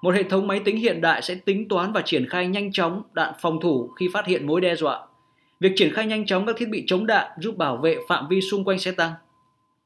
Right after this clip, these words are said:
Nguyên lý hoạt động nêu trên chính là cách hoạt động của Arena M.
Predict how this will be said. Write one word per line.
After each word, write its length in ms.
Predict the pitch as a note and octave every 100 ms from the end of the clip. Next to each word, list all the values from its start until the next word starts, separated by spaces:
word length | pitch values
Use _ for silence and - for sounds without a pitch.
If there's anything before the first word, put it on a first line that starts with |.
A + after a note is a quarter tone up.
| _ _ _ _ _ _ _ _
Nguyên 180 | G3+ A#3
lý 120 | G#3+
hoạt 140 | A3+ F#3
động 180 | F3
nêu 160 | G3+ G#3+
trên 220 | G#3+ G3+ G3
chính 260 | G3 G#3+
là 180 | A3+ D3+ -
cách 140 | A#3+ A#3+ - _ -
hoạt 180 | D3+ D#3+
động 240 | D#3+ D#3+ -
của 160 | C#3
Arena 760 | B2+ E3+ F3 F3+ E3+ D#3+ E3
M. 80 | D#3+